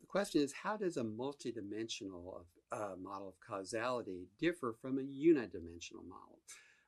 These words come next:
Well, multidimensional me-, means that there's, the causes of psychopathology are really complex and sometimes very fascinating to understand.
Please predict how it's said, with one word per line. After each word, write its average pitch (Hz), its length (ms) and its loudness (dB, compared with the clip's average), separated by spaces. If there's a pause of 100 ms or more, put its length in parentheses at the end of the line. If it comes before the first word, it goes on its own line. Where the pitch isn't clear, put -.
(120)
Well, 120 200 4
multidimensional 104 960 -4
me-, 95 180 -8 (280)
means 123 360 -2
that 117 180 -6
there's, 123 320 -2 (420)
the - 60 2
causes 156 720 2
of 104 340 -4
psychopathology 107 1080 -4
are 98 120 -4
really 151 280 0
complex - 800 -8 (420)
and 104 680 -8
sometimes 135 500 -8
very 127 180 0
fascinating 107 760 -2
to 98 80 -8
understand. 85 600 -10